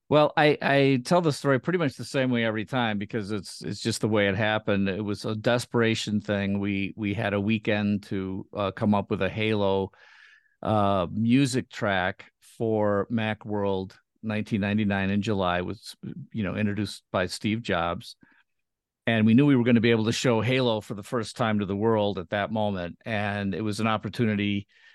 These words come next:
uh, to do music for it, even though there was no ability for us to play any sound or music out of the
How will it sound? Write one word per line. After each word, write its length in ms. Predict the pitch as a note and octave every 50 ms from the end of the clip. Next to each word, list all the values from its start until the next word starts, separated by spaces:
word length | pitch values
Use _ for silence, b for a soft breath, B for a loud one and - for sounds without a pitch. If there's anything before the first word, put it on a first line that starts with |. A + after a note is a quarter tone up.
| b b b b b b b _ _ _ _
uh, 520 | - B2 A2 A2 A2+ A2 G#2+ G#2+ G#2 G2+ G2 -
to 120 | - B2+ B2
do 180 | A#2 C#3 C3+
music 640 | C3 C3 C3+ C#3+ E3+ G3 F#3+ C#3+ C3 C3 A#2+ A2+ -
for 400 | - - - B2 A2+ A2+ A2 G#2+
it, 140 | A2+ G#2+ -
even 320 | - - B2+ B2+ B2+ B2+ B2
though 220 | A#2+ A2+ A2+ A2+
there 100 | G#2+ A#2
was 220 | G#2+ G#2+ G#2 G2+ G#2+
no 320 | A#2 A2+ A2+ A2 A2 A2+
ability 500 | - A#2+ A2+ A2+ A#2 A2 A2 A2 G#2 G#2+
for 240 | G2+ - - A2 G#2+
us 240 | G#2 G#2 - - -
to 380 | - - A#2 G#2+ G#2 G#2 G#2
play 520 | - - - B2 A#2 A#2 A2+ A2 A2+ A2 -
any 240 | - C3 C3 B2+ B2+
sound 420 | B2 - - A2+ G#2+ A2 A2 G#2 G2
or 80 | G2
music 400 | G2 G#2+ G#2 G#2 F#2+ G#2+ G2 -
out 180 | G2 G2+ G#2 G2+
of 140 | G2 F2+ F#2
the 260 | G2 F2+ F2+ F#2